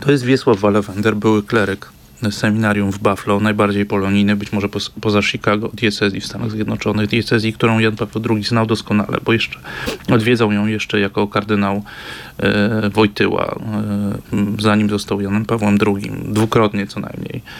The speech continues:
Mm, zresztą Buffalo to jest pierwsze miejsce, które odwiedził w Stanach Zjednoczonych w ogóle. On przeszedł przez, e, w sześćdziesiątym, bodaj ósmym czy dziewiątym roku, już teraz nie pomnę, e, mm,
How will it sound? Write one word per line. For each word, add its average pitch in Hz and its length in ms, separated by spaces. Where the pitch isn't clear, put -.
Mm, 107 200
zresztą - 320
Buffalo 113 240
to 107 120
jest 101 120
pierwsze 113 320
miejsce, 107 340
które 104 260
odwiedził 101 520
w - 80
Stanach 104 280
Zjednoczonych 104 500
w 104 80
ogóle. 101 280
On 101 140
przeszedł - 380
przez, - 360
e, - 20
w - 60
sześćdziesiątym, 113 600
bodaj 104 180
ósmym 104 240
czy 104 120
dziewiątym 101 380
roku, 101 180
już 101 120
teraz 104 240
nie 110 60
pomnę, 101 320
e, - 40
mm, 101 520